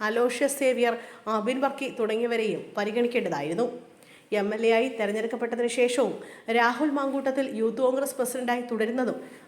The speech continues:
അവർ ചൂണ്ടിക്കാട്ടുന്നു. നിലമ്പൂരിലെ ഷാഫിയുടെയും വിശ്വനാഥിന്റെയും രാഹുലിന്റെയും പ്രചരണ ശൈലിയും പാർട്ടിയിൽ അമർഷമുണ്ട്. യഥാർത്ഥ രാഷ്ട്രീയം വിട്ട് സോഷ്യൽ മീഡിയയ്ക്ക് വേണ്ടിയുള്ള റീൽസ് രാഷ്ട്രീയമാണ്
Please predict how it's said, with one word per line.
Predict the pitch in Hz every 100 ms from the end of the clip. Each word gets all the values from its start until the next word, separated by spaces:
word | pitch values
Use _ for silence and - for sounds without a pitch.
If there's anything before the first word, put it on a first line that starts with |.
| 196
അവർ | 196 -
ചൂണ്ടിക്കാട്ടുന്നു. | 185 190 160 156 226 - - - - - - - -
നിലമ്പൂരിലെ | 214 208 208 226 220 220
ഷാഫിയുടെയും | 220 208 247 240 240 262 - - - 240
വിശ്വനാഥിന്റെയും | - 294 285 269 262 269 285 214
രാഹുലിന്റെയും | 214 214 262 254 247 294 - - - 240
പ്രചരണ | 233 254 285 294
ശൈലിയും | 269 262 240 - -
പാർട്ടിയിൽ | 214 220 247 226
അമർഷമുണ്ട്. | 202 220 254 165 196 233 - - - - -
യഥാർത്ഥ | 214 220 226 233
രാഷ്ട്രീയം | 226 226 254 240
വിട്ട് | 247 214 165
സോഷ്യൽ | 226 226 262 254
മീഡിയയ്ക്ക് | 240 247 254
വേണ്ടിയുള്ള | 247 247 247 247 240 208
റീൽസ് | 220 233 - 240
രാഷ്ട്രീയമാണ് | 220 - 262 269 240 151